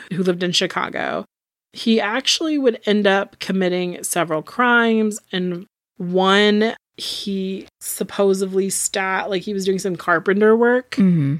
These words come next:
Speaker 1: and he supposedly stabbed and killed a
Speaker 2: Mm-hmm.
Speaker 1: man there. Also, on April third, he would break into a house of sixty-five-year-old Virgil Harris
Speaker 2: Mm-hmm.
Speaker 1: at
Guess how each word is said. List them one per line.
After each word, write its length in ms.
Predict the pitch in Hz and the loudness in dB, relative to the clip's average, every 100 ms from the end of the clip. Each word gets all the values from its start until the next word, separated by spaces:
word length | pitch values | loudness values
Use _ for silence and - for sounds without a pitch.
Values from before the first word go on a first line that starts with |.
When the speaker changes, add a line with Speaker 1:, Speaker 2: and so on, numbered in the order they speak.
| - - | -6 0
Speaker 1:
and 100 | 190 | 2
he 100 | 185 | 2
supposedly 600 | 196 175 185 185 185 180 | 0 2 2 2 2 2
stabbed 440 | - 185 185 180 | 0 0 0 0
and 160 | 175 165 | -4 -2
killed 220 | 175 165 | 0 0
a 20 | |
Speaker 2:
Mm-hmm. 40 | 139 | -2
Speaker 1:
man 440 | - 151 156 220 _ _ _ _ - 180 | -4 -8 -10 -14 _ _ _ _ -10 -6
there. 600 | 170 170 65 - - 240 277 _ _ _ _ _ _ - | -2 -2 -2 -4 -4 -6 -8 _ _ _ _ _ _ 0
Also, 720 | 302 403 - 175 180 147 - - _ - | 2 2 0 0 0 -4 -6 -16 _ -2
on 160 | 196 | 0
April 380 | 208 208 202 202 | 2 2 2 0
third, 560 | - - - 123 226 262 _ _ | 0 -6 -4 -4 -4 -6 _ _
he 680 | - - - 196 196 190 190 | -12 -12 -8 -4 -2 -2 -2
would 580 | 185 175 170 175 180 185 _ _ _ _ - | -2 0 2 0 -2 -10 _ _ _ _ -8
break 580 | 180 185 180 202 190 - | -2 2 4 4 2 -4
into 420 | 208 196 190 226 | 0 2 2 4
a 60 | 214 | 2
house 840 | - - - - 269 - - - - 190 | 0 -4 -2 -4 -4 -8 -10 -12 -8 -2
of 560 | 175 165 170 170 190 - | 2 4 4 2 -4 -8
sixty-five-year-old 1400 | - - 196 - 208 - 190 180 185 185 180 175 175 - _ _ | -6 -4 -4 -2 -2 0 0 0 0 0 -2 -2 -4 -10 _ _
Virgil 260 | 190 190 208 | -4 0 -2
Harris 600 | 185 185 - 202 175 - _ 202 | -2 -4 0 -2 -2 -6 _ -2
Speaker 2:
Mm-hmm. 260 | 185 165 | 0 2
Speaker 1:
at 180 | 185 - | 0 0